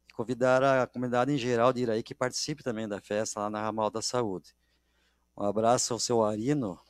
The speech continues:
Lopes da Silva, que está de aniversário hoje, Gilson. Vai, vai pagar um suculento churrasco pra nós. <laughs> Ao Marino, lá da Barra Grande dos Fole, que tá nos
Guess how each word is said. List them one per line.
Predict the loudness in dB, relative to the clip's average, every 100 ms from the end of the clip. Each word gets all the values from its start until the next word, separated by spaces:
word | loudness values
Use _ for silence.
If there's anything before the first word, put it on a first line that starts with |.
| _
Lopes | -2 -2 -2
da | -4
Silva, | -4 -2 -2
que |
está | 0
de | 0
aniversário | 2 2 0 2 2 4
hoje, | 2 0
Gilson. | -4 -8 -10 -14 _ _ _ _
Vai, | _ 0 0 -2 _
vai | -2
pagar | 0 0 2 2
um | 2
suculento | -4 -4 -2 -2 -4
churrasco | -2 0 0 0
pra | -4
nós. | -4 -4 -6 -14 _ _ _ _ _
<laughs> | -4 -4 _ -10 -10 -16 -20 -20 -20 -18
Ao | -2 2 2
Marino, | 4 2 2 2 4
lá | 2
da | 2
Barra | 2 2 2
Grande | 0 -4 -4
dos | -6
Fole, | -2 4 4 4
que | -2
tá | -2 -2
nos | -4 -8 -8 -8 -10 -14